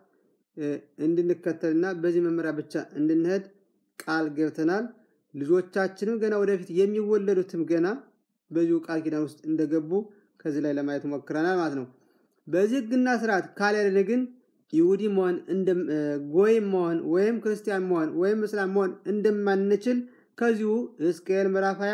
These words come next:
ቁጥር አንድ ጀምሮ በዝርዝር ተጽፎ ይገኛል።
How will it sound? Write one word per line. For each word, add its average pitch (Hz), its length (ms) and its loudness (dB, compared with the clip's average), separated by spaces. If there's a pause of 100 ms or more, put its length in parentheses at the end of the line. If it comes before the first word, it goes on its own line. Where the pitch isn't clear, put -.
ቁጥር 202 240 -4
አንድ 190 240 0
ጀምሮ 180 260 0 (480)
በዝርዝር 156 360 0
ተጽፎ 160 300 -4
ይገኛል። 175 440 2